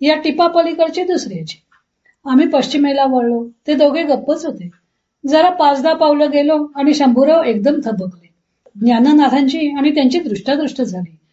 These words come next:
"हं, हीच जागा," शंभूराव उद्गारले. ज्ञाननाथांनी खाली बसून हातानं एक वर्तुळ काढलं.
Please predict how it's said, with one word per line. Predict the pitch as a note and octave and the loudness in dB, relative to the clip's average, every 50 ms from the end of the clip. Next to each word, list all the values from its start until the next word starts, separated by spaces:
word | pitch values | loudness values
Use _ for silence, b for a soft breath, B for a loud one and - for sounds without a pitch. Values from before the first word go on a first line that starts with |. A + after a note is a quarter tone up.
| _ _ _ - | _ _ _ 0
"हं, | D#4 D4 - - - _ _ _ _ | 0 0 0 -2 -6 _ _ _ _
हीच | - D4+ E4+ F#4 F#4+ C4+ | -2 0 0 0 0 -4
जागा," | G#3 F3+ E3+ F3 D#3+ D#3 - _ _ _ _ - | -6 -6 -6 -8 -10 -14 -16 _ _ _ _ -8
शंभूराव | - C4 B3 G#3+ G#3 G#3 G#3+ G#3 A3 A3 | -4 -2 0 0 0 0 0 0 0 -2
उद्गारले. | G#3 F#3 E3 - F3+ F3+ F#3 F3+ F3 - _ _ _ _ _ _ _ _ _ - | -2 -4 -8 -10 -10 -10 -10 -10 -12 -16 _ _ _ _ _ _ _ _ _ -4
ज्ञाननाथांनी | G#3+ G#3 B3 B3+ A#3+ A#3+ C4+ C#4 D4 D4 C4+ C#4 C#4 D4 C#4+ D#4 D4 - | 0 2 2 4 4 2 2 2 2 0 0 0 0 2 2 0 0 0
खाली | B3+ A#3+ A#3 B3 | 0 0 2 2
बसून | A#3+ C4 B3 - - D#4 C#4+ C4+ C4+ - - _ _ _ _ | 2 2 0 0 0 0 0 0 -2 -8 -12 _ _ _ _
हातानं | - - D4 D4 - - D#4 D#4+ E4 E4+ | -8 -4 -4 -2 0 2 2 2 2 0
एक | - D4 D#4+ D#4 - C#4 | 0 -2 -4 -2 0 0
वर्तुळ | B3 A3 G3+ F#3+ A#3+ C4 | 0 0 0 -2 -2 -2
काढलं. | C4+ - F3+ E3+ D3+ D#3 E3 | -2 -4 -6 -8 -10 -12 -12